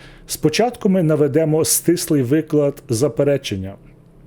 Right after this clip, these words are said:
а потім запропонуємо відповідь на це заперечення.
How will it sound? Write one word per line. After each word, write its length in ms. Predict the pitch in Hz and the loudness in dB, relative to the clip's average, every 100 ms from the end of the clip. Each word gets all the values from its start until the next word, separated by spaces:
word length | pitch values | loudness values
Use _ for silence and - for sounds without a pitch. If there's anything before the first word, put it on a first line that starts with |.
| - - - - | -20 -20 -20 -6
а 100 | 117 | -4
потім 340 | 117 190 160 117 | 0 0 0 0
запропонуємо 920 | 127 131 117 131 135 151 143 135 139 | 0 -2 -2 -2 0 0 0 0 -2
відповідь 720 | 110 104 180 - 110 110 113 | -4 0 0 0 -2 0 -2
на 80 | 98 | -4
це 160 | 123 | -2
заперечення. 760 | 110 110 117 117 107 104 95 | -2 -2 -2 -2 -2 -8 -12